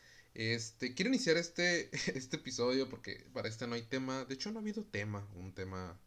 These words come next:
específico desde, desde lo de GameStop. Pero quiero iniciar este episodio con esta anécdota que me pasó el viernes pasado. Este, porque,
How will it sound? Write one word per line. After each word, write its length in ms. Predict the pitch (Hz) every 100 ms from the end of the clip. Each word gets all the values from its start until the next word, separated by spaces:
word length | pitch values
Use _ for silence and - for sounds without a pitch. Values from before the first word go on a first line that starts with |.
| - - - -
específico 680 | 92 98 - 107 107 101
desde, 480 | 92 92 90 87 - - - -
desde 220 | 101 95
lo 120 | 95
de 100 | 92
GameStop. 580 | - 110 113 - 120 - - - - - -
Pero 480 | 101 110 117 113 -
quiero 160 | 104
iniciar 460 | 117 110 113 107 104
este 720 | 104 - 110 107 107 104 127
episodio 420 | 156 185 110 - - - - _ -
con 240 | 98 98
esta 500 | 98 - 110 104 101
anécdota 600 | 107 113 143 139 127 123
que 80 | 120
me 80 | 117
pasó 560 | 110 104 113 110 113 110
el 140 | 101
viernes 280 | 113 147 180
pasado. 480 | 104 107 101 - - - - - - -
Este, 1000 | 92 92 - - - 95 95 95 98 - - - - - - - -
porque, 680 | 151 180 - 139 147 -